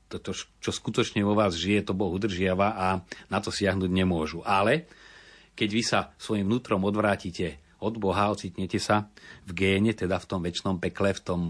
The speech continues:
sebaobetovaní Molochovi.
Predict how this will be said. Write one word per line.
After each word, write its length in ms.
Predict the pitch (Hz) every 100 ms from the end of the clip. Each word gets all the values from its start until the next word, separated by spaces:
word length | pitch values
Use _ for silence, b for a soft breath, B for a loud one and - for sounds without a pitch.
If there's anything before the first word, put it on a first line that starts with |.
| 78 _ -
sebaobetovaní 1200 | - - 90 92 92 92 - 92 92 95 90 78 B B -
Molochovi. 640 | 85 95 92 - 92 98